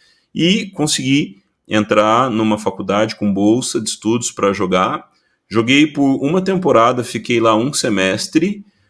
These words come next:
mas entendi que pra minha realidade eu precisava, Andrew, estudar, trabalhar e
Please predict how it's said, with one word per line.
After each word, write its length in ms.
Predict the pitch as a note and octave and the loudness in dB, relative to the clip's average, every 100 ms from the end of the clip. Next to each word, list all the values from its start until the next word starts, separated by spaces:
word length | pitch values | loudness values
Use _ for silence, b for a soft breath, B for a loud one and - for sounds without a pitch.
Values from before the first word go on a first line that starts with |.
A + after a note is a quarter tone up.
| B | B
mas 200 | C#3 C#3+ | 0 2
entendi 520 | F#3 F#3 F#3 C#3 D3+ | 2 2 2 2 0
que 140 | D#3+ - | -4 -4
pra 160 | C3 | -2
minha 160 | B2+ D3+ | 0 0
realidade 640 | E3 B2+ G2+ G#2+ A2+ G2 | 0 -2 0 2 2 0
eu 80 | F#2+ | -6
precisava, 720 | F#2 - F#2+ A#2 C3 A2+ G#2 | -10 -8 0 2 4 2 0
Andrew, 380 | F#2+ F#2 F2 E2+ _ _ _ - | 0 0 -4 -8 _ _ _ -20
estudar, 720 | - F2 G2 A#2+ D3 D#3 _ | -14 0 2 4 2 -4 _
trabalhar 720 | G#2+ F#2+ F#2+ G2+ C3+ D3 - | -2 0 2 2 0 -2 -2
e 420 | C3+ D#3+ G3 F#3+ | 4 6 4 -2